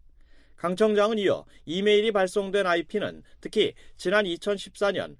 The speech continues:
한국 수력 원자력 해킹 사건 때 활용된 아이피 구역과 일치했다고 말했습니다. 원전 가동 중단 협박과 원전 도면 유출 사태로 충격을 주었던 한국 수력 원자력 해킹 사건 당시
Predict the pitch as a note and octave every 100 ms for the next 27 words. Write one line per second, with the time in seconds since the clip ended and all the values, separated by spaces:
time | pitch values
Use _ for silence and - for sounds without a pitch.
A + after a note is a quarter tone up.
0 | - - G#3+ G#3+ A3+ F#3+ - A3+ F#3+ D3
1 | E3+ F3+ G3+ D3+ - A3 - G#3+ F#3 E3
2 | F3+ E3 F3+ E3 E3 D#3+ D#3+ F#3+ A#2+ -
3 | - B2 F3 F3 F#3+ F3 D#3+ E3 - A#2
4 | - D3 E3 - D#3+ B2+ C3 E3 D#3+ C#3
5 | B2+ A2+ F2 - - - - _ - -
6 | _ - - D3 G3+ A3 A#3 F#3 E3+ G3+
7 | G3+ E3+ F3+ F#3 F3 E3+ F#3+ F#3 A2+ E2
8 | - - - D3 F#3 A3 G3 - E3 G3+
9 | D#3 D#3+ - F#3+ F3 E3 E3+ G#3+ F#2 -
10 | - - A3+ G#3+ G3+ F3+ F3 - F#3+ -
11 | - - G#3+ G#3+ G#3+ - G#3 G#3+ D3+ D#3
12 | E3+ F3 G3 - F#3+ G3 F3+ E3+ - D3+
13 | D#3+ E3+ - D2